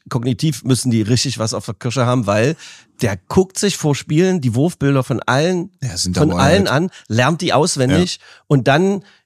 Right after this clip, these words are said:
Speaker 1: geht's noch darum, wie ist die Ausgangsbewegung, äh, und wie groß ist die Wahrscheinlichkeit, dass der nach unten, oben oder sonst was wirft. Und das ist irre, was da im Kopf los sein muss.
Speaker 2: Ja,
Speaker 1: Das ist schon Wahnsinn.
Speaker 2: Also ich bleib trotzdem dabei, gerade auch jetzt bei ihm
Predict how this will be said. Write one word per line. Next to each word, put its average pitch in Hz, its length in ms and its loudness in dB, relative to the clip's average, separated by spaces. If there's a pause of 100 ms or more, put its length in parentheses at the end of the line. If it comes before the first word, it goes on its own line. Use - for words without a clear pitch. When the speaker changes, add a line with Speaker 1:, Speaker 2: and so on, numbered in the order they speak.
Speaker 1:
geht's 139 420 0
noch 170 140 2
darum, 156 440 0
wie 123 240 -2
ist 123 180 -4
die 131 120 -4
Ausgangsbewegung, 175 1080 0 (300)
äh, 139 220 0
und 131 480 -2
wie 170 420 2
groß 139 320 2
ist 139 140 -8
die 135 80 -4
Wahrscheinlichkeit, 139 840 0 (340)
dass 139 260 2
der 139 280 4
nach 117 180 2
unten, 160 280 -2
oben 147 240 -2
oder 123 160 0
sonst 143 160 0
was 160 160 -2
wirft. 110 220 -4
Und 104 120 -8
das 110 160 -2
ist 117 280 -4
irre, 165 280 2
was 120 140 -2
da 143 160 -2
im 120 120 -4
Kopf - 180 -4
los 120 200 0
sein 104 160 -2
muss. 95 300 -8
Speaker 2:
Ja, - 100 -16
Speaker 1:
Das 143 120 4
ist - 60 -2
schon 165 120 -2
Wahnsinn. 123 260 -2
Speaker 2:
Also 92 100 2
ich 82 100 -2
bleib 87 160 -2
trotzdem 92 340 -4
dabei, 82 240 -2
gerade 85 380 -4
auch 85 260 -10 (260)
jetzt - 220 -6
bei 85 80 -2
ihm 87 480 -2